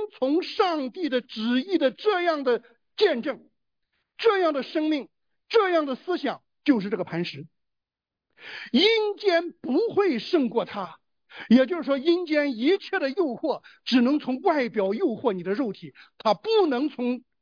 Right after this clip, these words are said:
本质上动摇。如果你认定上帝，我只听上帝的，谁都动摇不了你。你就是一个真正有智慧的人，因为神的真理是不变，你建立在这个根基上，你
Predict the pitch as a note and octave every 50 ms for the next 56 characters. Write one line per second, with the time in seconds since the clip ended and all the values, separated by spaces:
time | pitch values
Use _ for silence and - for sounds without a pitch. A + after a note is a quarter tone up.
0 | _ _ - C4 A3+ G3 G3 - E4 B3+ A#3 G#3+ F3 - - A4+ G#4 D#4+ B3+ G#3
1 | F#3 F#3 G#3+ G#3 G3+ B3+ A#3+ B3 G3+ G3 G3 G3 - A4 G#4+ F4+ D4 B3 C4 E4+
2 | D4+ B3+ A#3 - C#4 C4 A#3+ A#3+ A3 A3+ A#3 A#3 - A#3 F#3 C4 D4 - - A#3
3 | A#3+ G#3 F#3 G3 D#3+ - - - - - - - - F3 F3 F3+ E3+ E3+ D#3 D3
4 | - F#3+ D#3+ C#3+ C3+ B2+ A#2+ B2+ - - A#2+ B2 B2+ A2 - _ _ _ _ _
5 | _ _ _ _ _ _ _ _ _ _ _ _ _ _ _ _ _ _ _ _
6 | _ - G#3+ A3+ G3 - B3+ G#3 F3+ F#3+ G3 F#3 E3 E3 D3 _ - - - D4
7 | C4 C4 B3+ G#3+ - D4 A#3+ F#3+ D#3+ D3+ D#3 C#3 C3+ - - A#3 A3+ F3+ G#3+ A3+
8 | E3+ D3+ D3 C#3+ C3+ C#3 F3+ - - - - - _ - C4+ C4+ E4 E4+ D4 B3
9 | B3+ B3 G#3 - - - - - C#4 E4+ G#4+ F#4 D4 - F#4 E4+ E4+ D4 G#3+ F#3
10 | - F3+ - - A3 F#3+ B3 G3+ C3+ - _ _ - _ - G#3+ A3+ G#3+ G#3+ A3
11 | A3+ G4 G4 D4 C4 C4+ B3 A3 - - G4+ A4 G4 D#4 - - B3+ A#3 A#3 B3
12 | B3 A3 F3 - - E3+ F#3 E3 D3+